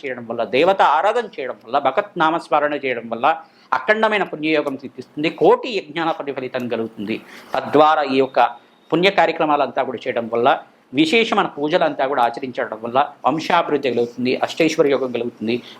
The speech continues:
మంచి సుఖమైన జీవితం జీవించడానికి, పుణ్యవంతమైన జీవితం జీవించడానికి, అఖండమైన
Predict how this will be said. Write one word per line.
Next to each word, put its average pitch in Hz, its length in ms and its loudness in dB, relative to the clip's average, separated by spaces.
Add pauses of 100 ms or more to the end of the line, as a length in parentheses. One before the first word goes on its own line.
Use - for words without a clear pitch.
మంచి 180 480 2 (240)
సుఖమైన 196 340 4
జీవితం 156 420 0
జీవించడానికి, 131 640 -4
పుణ్యవంతమైన 214 640 2
జీవితం 135 400 -6
జీవించడానికి, 117 680 -4 (240)
అఖండమైన 196 580 2